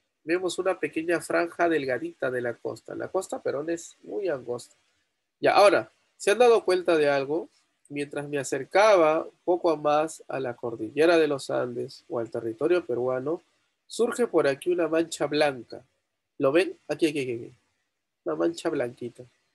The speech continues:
¿Por qué creen que está de color blanco esa parte de la cordillera? Eso, muy bien, Ana Cristina Salazar, los nevados. Esta parte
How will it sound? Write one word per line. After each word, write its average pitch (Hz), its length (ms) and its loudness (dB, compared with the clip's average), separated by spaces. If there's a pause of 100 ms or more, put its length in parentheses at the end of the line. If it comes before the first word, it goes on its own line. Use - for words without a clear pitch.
(500)
¿Por 185 140 4
qué 254 140 0
creen 220 260 6
que 190 80 4
está 165 600 4
de 139 160 -4
color 147 320 -2
blanco 143 480 -2
esa 135 240 -6
parte 135 440 0
de 127 100 -2
la 120 160 -2
cordillera? 120 880 -4 (760)
Eso, 160 920 4
muy 143 260 -4
bien, 139 260 -4
Ana 135 160 -4
Cristina 131 500 -10
Salazar, 113 520 -8
los 127 240 -4
nevados. 117 640 -2 (840)
Esta 226 380 2
parte 180 640 4